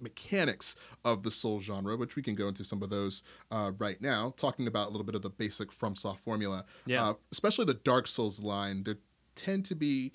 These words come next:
Speaker 1: fairly traditional Western fantasy tropes, uh, knights in armor, mages, swords and magic. Those are kind of the mechanics and weapons that you sort of deal with in a kind of action R P G gameplay style.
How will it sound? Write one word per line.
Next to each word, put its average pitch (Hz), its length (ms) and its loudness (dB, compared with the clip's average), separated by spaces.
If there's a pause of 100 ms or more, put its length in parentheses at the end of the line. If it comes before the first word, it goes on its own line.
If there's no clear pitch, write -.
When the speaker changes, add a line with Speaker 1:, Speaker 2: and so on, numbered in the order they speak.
(240)
Speaker 1:
fairly 151 340 4
traditional 117 720 -2
Western 113 400 -2
fantasy 101 320 -6
tropes, 101 600 0
uh, 101 240 -8 (880)
knights 117 340 2
in 113 300 0
armor, 107 560 4
mages, 107 580 0
swords 110 420 2
and 104 120 -2
magic. 101 400 -4
Those 107 180 -2
are 107 60 -6
kind 107 140 -4
of 101 60 -4
the 101 60 -4
mechanics 104 460 -6
and 104 80 -4
weapons 101 240 -6
that - 160 -10
you 98 120 -6
sort 101 200 -4
of 98 80 -8
deal 123 120 2
with 104 160 0
in 107 100 -8
a 101 40 -6
kind 104 160 -6
of 101 140 -6 (160)
action 120 360 -2
R 110 140 -2
P 110 160 -8
G 101 260 -6
gameplay 101 540 -6
style. 104 380 -8